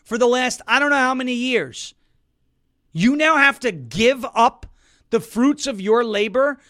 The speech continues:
to somebody who came into this country illegally? Because she's, she's saying there's gotta be equities on the border. There's gotta be equities. That's what she's saying. Well, I don't think that's gonna fly, folks.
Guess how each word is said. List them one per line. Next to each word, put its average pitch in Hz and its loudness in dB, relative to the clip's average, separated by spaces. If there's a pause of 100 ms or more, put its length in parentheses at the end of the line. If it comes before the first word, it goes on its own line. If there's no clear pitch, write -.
(160)
to 240 -6
somebody 262 0 (120)
who 247 -4
came 269 -4
into 254 -4
this 247 -6
country 254 -4 (160)
illegally? 220 0
Because 240 -4
she's, 311 -4
she's 339 -6
saying 330 -2
there's 202 -4
gotta 233 -2
be 220 -4
equities 190 -4
on 175 -6
the 165 -6
border. 202 -4 (500)
There's 175 -8
gotta 226 0
be 220 -2
equities. 180 -6 (1900)
That's 262 0
what 359 -4
she's 330 -4
saying. 339 2 (2000)
Well, 240 0
I 269 4
don't 302 0
think 277 -4
that's 220 -4
gonna 170 -8
fly, 127 -10
folks. - -18